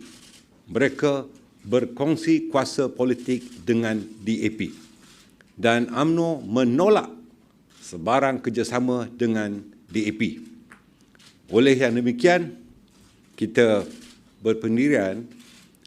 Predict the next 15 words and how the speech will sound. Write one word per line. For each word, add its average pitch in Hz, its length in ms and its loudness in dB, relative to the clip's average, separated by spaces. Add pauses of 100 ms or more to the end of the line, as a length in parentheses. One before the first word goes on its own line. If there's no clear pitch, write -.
(200)
bahawa 110 640 0 (480)
sama 113 320 0
ada 110 240 0
umno 117 480 -4 (1160)
dan 107 420 0 (580)
pas, - 460 -6 (480)
kita 123 300 0
tidak 117 360 -2
akan 104 380 -4 (160)
mengadakan 113 640 -2 (100)
sebarang 107 520 -4 (260)
perundingan 110 560 -2
selagi 123 480 -2
mana-mana 120 480 0
pihak 135 320 -4